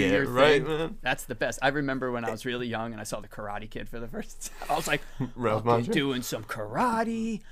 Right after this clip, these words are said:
Speaker 2: That's
Speaker 1: <laughs>
Speaker 2: it.
Speaker 1: Hell
Speaker 2: We're
Speaker 1: yeah.
Speaker 2: doing this." And, you
Speaker 1: Did
Speaker 2: know,
Speaker 1: you
Speaker 2: it's
Speaker 1: do it?
Speaker 2: Well, in my own way.
Speaker 1: Yeah.
Speaker 2: My parents were like, "We're not taking karate le-," we had no money. We had no money. I wasn't taking any lessons of,
Speaker 1: Uh-huh.
Speaker 2: of any kind.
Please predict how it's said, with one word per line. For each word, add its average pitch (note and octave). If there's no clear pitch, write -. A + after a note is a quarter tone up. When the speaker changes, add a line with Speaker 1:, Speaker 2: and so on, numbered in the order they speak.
Speaker 2:
That's -
Speaker 1:
<laughs> -
Speaker 2:
it. C4+
Speaker 1:
Hell G3
Speaker 2:
We're F3+
Speaker 1:
yeah. G3
Speaker 2:
doing G3+
this." G#3
And, -
you D#3+
Speaker 1:
Did F3
Speaker 2:
know, -
Speaker 1:
you C#3+
Speaker 2:
it's C3+
Speaker 1:
do C#3+
it? -
Speaker 2:
Well, D3
in F#3
my C#3+
own D#3
way. D3+
Speaker 1:
Yeah. E3
Speaker 2:
My A#2
parents F#3
were -
like, -
"We're -
not -
taking -
karate A2
le-," C3+
we F3
had B2+
no A2+
money. A2+
We G3
had E3
no C#3
money. A#2+
I C3
wasn't C#3
taking B2+
any A#2
lessons A2+
of, G#2+
Speaker 1:
Uh-huh. A2+
Speaker 2:
of A2+
any B2+
kind. G#2+